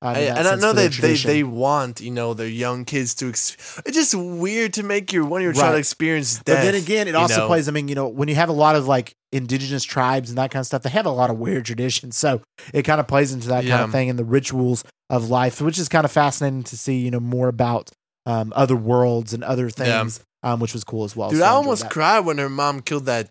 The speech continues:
Speaker 2: deer, dude.
Speaker 1: Dude.
Speaker 2: I just have a hard time watching animals
Speaker 1: And
Speaker 2: die.
Speaker 1: it is hard. It is hard.
Speaker 2: I was like, "Oh, no."
Speaker 1: It can be hard, but you gotta eat. <laughs>
Speaker 2: Yeah, you gotta
Speaker 1: Gotta
Speaker 2: eat,
Speaker 1: eat.
Speaker 2: man.
Speaker 1: Um, so
Speaker 2: They
Speaker 1: that was
Speaker 2: didn't just have
Speaker 1: really,
Speaker 2: a
Speaker 1: really cool to
Speaker 2: McDonald's.
Speaker 1: see. And of course, seeing her force ben-,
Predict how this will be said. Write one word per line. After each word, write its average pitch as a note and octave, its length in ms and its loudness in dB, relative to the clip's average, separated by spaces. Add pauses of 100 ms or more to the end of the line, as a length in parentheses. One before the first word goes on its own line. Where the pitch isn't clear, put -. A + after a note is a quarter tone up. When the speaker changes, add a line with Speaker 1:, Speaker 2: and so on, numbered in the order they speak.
Speaker 2:
deer, A#2 400 -4
dude. G#2+ 120 -10
Speaker 1:
Dude. C#3 480 0
Speaker 2:
I E3+ 80 2
just A3+ 100 2
have C4+ 100 4
a - 40 -2
hard E3+ 200 2
time F3+ 200 -2
watching D#3+ 260 -2
animals C3 400 -6
Speaker 1:
And B2 80 -6
Speaker 2:
die. B2 300 2
Speaker 1:
it A2+ 80 0
is A2 60 -2
hard. A2 260 -6
It A2+ 60 -6
is A2+ 140 -10
hard. A#2 120 -2
Speaker 2:
I E3 60 4
was F#3+ 140 0
like, G#3+ 220 4
"Oh, D4+ 800 6
no." D#4 80 2
Speaker 1:
It D4+ 60 4 (100)
can D4 200 4
be - 40 6
hard, C3 220 6
but C#3+ 180 2 (100)
you C3+ 80 -8
gotta B2+ 300 0
eat. F3+ 300 0
<laughs> - 140 -6
Speaker 2:
Yeah, B2+ 340 6
you B2 160 -4
gotta A#2 260 -2
Speaker 1:
Gotta C#3 200 6
Speaker 2:
eat, D#3 140 6
Speaker 1:
eat. D#3+ 40 4
Speaker 2:
man. A2 420 -2
Speaker 1:
Um, A#2+ 280 -2
so A2 100 -8
Speaker 2:
They E3 60 6
Speaker 1:
that D#3 80 8
was C#3 100 2
Speaker 2:
didn't C#3 120 6
just C#3 80 8 (100)
have A2+ 60 -6
Speaker 1:
really, A2+ 60 -4
Speaker 2:
a A2 40 -12 (140)
Speaker 1:
really C3+ 120 4
cool G#2+ 80 -8 (140)
to B2+ 60 2
Speaker 2:
McDonald's. A#2 80 -2
Speaker 1:
see. B2+ 360 0 (240)
And B2+ 140 0
of A2+ 100 -4
course, C3 220 -2
seeing B2+ 200 -4
her A#2+ 120 -4
force B2 300 -4
ben-, A#2+ 160 -4